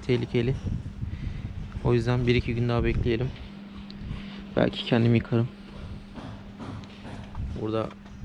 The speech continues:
üç buçuk Java var yine. Efsane bir motor. Tabii balkon altında.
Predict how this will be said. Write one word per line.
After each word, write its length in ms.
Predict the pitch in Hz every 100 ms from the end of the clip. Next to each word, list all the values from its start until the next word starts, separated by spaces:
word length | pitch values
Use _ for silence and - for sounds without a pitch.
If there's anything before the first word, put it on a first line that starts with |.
| -
üç 200 | 110 -
buçuk 240 | 104 113 110
Java 340 | 110 104 104
var 120 | 101
yine. 240 | 101 101 107 - - - - -
Efsane 400 | 98 - 107 104
bir 120 | 104
motor. 380 | - - 123 - - - - - - - -
Tabii 200 | 120 95
balkon 280 | 104 104 120
altında. 440 | 113 107 113 120